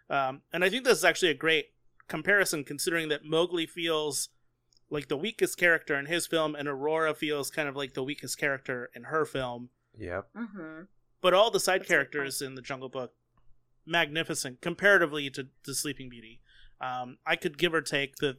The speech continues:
Speaker 1: the three fairies.
Speaker 3: All of the characters in Sleeping Beauty are kind of aloof,
Speaker 1: Yeah.
Speaker 3: aside from Maleficent. They're just kind of like, "Yeah, it's, it's fine. Um, we're just gonna get drunk and, and it'll celebrate her birthday, and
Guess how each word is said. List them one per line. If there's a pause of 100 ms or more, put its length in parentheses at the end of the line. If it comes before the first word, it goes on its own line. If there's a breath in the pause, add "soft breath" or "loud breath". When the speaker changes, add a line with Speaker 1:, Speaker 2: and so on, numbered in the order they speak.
Speaker 1:
the
three
fairies. (540)
Speaker 3:
All
of
the
characters
in
Sleeping
Beauty
are
kind
of
aloof, (280 soft breath)
Speaker 1:
Yeah.
Speaker 3:
aside
from
Maleficent. (340 loud breath)
They're
just
kind
of
like,
"Yeah,
it's,
it's (140)
fine.
Um,
we're
just
gonna (220)
get
drunk
and,
and
it'll
celebrate
her
birthday,
and